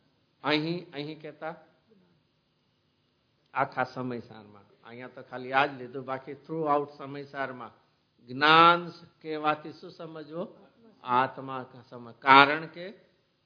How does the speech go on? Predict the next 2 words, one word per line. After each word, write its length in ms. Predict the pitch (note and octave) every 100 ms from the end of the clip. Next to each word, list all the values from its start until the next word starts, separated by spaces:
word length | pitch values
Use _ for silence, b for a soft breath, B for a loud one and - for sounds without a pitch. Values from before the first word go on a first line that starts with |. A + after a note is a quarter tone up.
| _ -
અભેદ 720 | C3 B2 D3+ F3+ G#3+ A#3 A3
વિવેક્ષાથી 1300 | F#3+ F3+ F3 E3+ - D3+ C#3 C3 - D#3 E3+ F#3 -